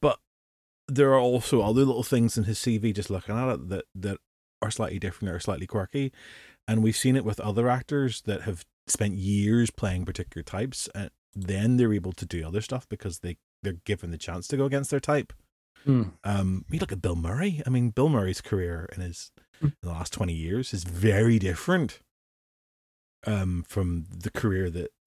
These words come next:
Speaker 1: that we knew him for, for a long time. It's still going back every now and then and picking up bits and pieces of it, but it feels like there's, there's, there's two, two there, and I think Ryan Reynolds has that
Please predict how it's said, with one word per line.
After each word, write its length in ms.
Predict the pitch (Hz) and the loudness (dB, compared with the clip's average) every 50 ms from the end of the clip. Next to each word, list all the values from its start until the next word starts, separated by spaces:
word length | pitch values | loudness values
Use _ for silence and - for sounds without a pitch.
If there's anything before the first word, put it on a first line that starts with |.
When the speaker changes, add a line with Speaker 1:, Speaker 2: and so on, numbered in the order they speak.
| _ - | _ -6
Speaker 1:
that 160 | 95 101 98 | -6 -4 -2
we 140 | 98 101 101 | 0 0 0
knew 200 | 101 92 87 87 | 0 0 0 0
him 140 | 98 127 | 0 -2
for, 240 | 135 - 254 233 220 | -2 -2 0 -2 -2
for 160 | - - 107 | 0 0 -4
a 100 | 90 82 | -2 -2
long 380 | 85 82 80 82 85 85 85 82 | -4 -4 -4 -4 -4 -4 -4 -4
time. 320 | - 98 90 101 143 247 - _ _ _ _ _ _ _ _ _ _ _ _ _ _ _ _ _ | -4 -4 -4 -4 -4 -6 -8 _ _ _ _ _ _ _ _ _ _ _ _ _ _ _ _ _
It's 120 | - - - | -16 -12 -4
still 180 | - 151 113 | 0 0 0
going 220 | 82 - 76 73 78 | 0 -2 -8 -8 -6
back 300 | - 85 87 110 - - | -4 -2 -2 -2 0 0
every 220 | 147 143 - 151 147 | 0 2 2 2 4
now 160 | 151 151 151 | 6 6 6
and 120 | 151 147 | 6 6
then 120 | 131 113 95 | 6 4 4
and 180 | 90 87 85 _ - | 2 0 -4 _ -2
picking 260 | - 98 - - 85 | -2 -2 -2 -2 -2
up 140 | 85 110 - - | -2 -2 -2 0
bits 220 | - - - - | -2 -2 -2 -2
and 100 | - 147 | -2 0
pieces 300 | - 147 151 - 160 147 | 2 2 0 0 0 2
of 120 | 151 156 147 | 2 4 4
it, 80 | 147 | 2
but 180 | 117 101 113 104 | 2 2 2 2
it 80 | 107 - | 2 2
feels 300 | - 123 110 110 107 - | 2 6 6 6 6 4
like 100 | 107 - | 0 -2
there's, 220 | - 98 90 - | -2 -6 -6 -6
there's, 240 | - - 101 87 - | -4 -4 -4 -4 -4
there's 240 | - 104 104 101 - | -2 -2 -2 -2 -2
two, 540 | - - - 120 117 117 120 127 131 123 107 - _ _ _ _ _ _ _ _ _ _ _ _ _ _ _ - - | -4 0 4 8 10 10 10 10 8 6 2 0 _ _ _ _ _ _ _ _ _ _ _ _ _ _ _ -12 -4
two 180 | - 127 123 | 0 2 4
there, 140 | 127 143 139 | 6 6 6
and 80 | 135 123 | 4 2
I 40 | 110 | 2
think 220 | - 120 117 104 | 2 0 0 2
Ryan 220 | 101 101 98 98 | 0 0 0 0
Reynolds 240 | 95 92 98 92 - | 0 -2 -2 -4 -4
has 100 | - 92 | -6 -6
that 200 | 87 92 87 - | -6 -6 -6 -6